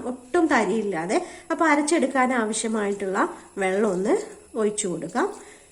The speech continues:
ഇനി നല്ല പേസ്റ്റ് പരുവത്തിൽ ഒന്ന് അരച്ചെടുക്കണം.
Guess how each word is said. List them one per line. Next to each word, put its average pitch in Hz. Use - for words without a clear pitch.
ഇനി 381
നല്ല 240
പേസ്റ്റ് 233
പരുവത്തിൽ 208
ഒന്ന് 208
അരച്ചെടുക്കണം. 180